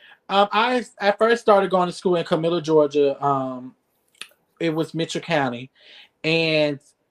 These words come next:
I had got into, uh, well, a teacher had hit me, and my mom, like, she didn't, she didn't give that permission for the teacher to hit me. So I moved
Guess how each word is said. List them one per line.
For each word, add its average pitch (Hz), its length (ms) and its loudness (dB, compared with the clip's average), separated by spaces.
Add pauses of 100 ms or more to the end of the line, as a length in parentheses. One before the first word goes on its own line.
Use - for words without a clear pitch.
(140)
I 180 140 4
had 185 180 0
got 175 200 -6
into, 170 500 -12
uh, 165 100 0
well, 160 200 -2
a 156 40 -2
teacher 160 640 -8 (140)
had 151 260 -2
hit 160 220 -8
me, 139 240 -6
and 139 80 -6
my 135 100 0
mom, 143 300 0
like, 127 280 -2 (460)
she - 180 -14
didn't, 156 300 -6
she - 180 -8
didn't 170 200 -6
give 156 240 -2
that 151 260 2 (320)
permission 156 460 -2
for 160 80 -2
the 147 80 -4
teacher 175 260 -8
to 165 80 -6
hit 170 160 -4
me. 175 220 -8 (340)
So 190 400 4
I 190 140 0
moved 202 480 -2